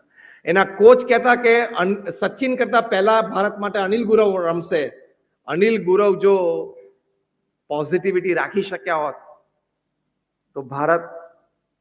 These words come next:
ક્રિકેટની જગતમાં અત્યારે જે છે, અથવા તો જે સિદ્ધિઓ હાંસલ કરી છે, સચિને જે સિદ્ધિઓ અપાવી, એના કરતાં પણ મોટી સિદ્ધિઓ અપાવી શકત.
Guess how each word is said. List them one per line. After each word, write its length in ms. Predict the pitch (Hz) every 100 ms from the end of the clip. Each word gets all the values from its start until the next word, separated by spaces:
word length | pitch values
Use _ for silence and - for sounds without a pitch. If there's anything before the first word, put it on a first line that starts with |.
| _
ક્રિકેટની 460 | 170 165 190 170 185
જગતમાં 640 | 170 165 170 180 180 190 - - -
અત્યારે 520 | 170 - 233 254 233
જે 140 | 220
છે, 540 | 208 247 185 147 131 - - -
અથવા 200 | 156 175
તો 120 | 170
જે 100 | 175
સિદ્ધિઓ 440 | 170 175 151 240 240
હાંસલ 300 | 208 208 202
કરી 240 | 196 170
છે, 360 | - 147 117 _ _ _ _ _
સચિને 460 | 190 190 269 269
જે 120 | 254 240
સિદ્ધિઓ 420 | 220 175 202 208
અપાવી, 440 | 208 190 175 151 123 -
એના 160 | 160 180
કરતાં 360 | 180 165 185 170
પણ 100 | 165
મોટી 280 | 151 156
સિદ્ધિઓ 540 | 147 143 147 180 196 _ _ _ _ _ _ _ _ _ _ _ _ -
અપાવી 300 | - 143 131
શકત. 360 | - - -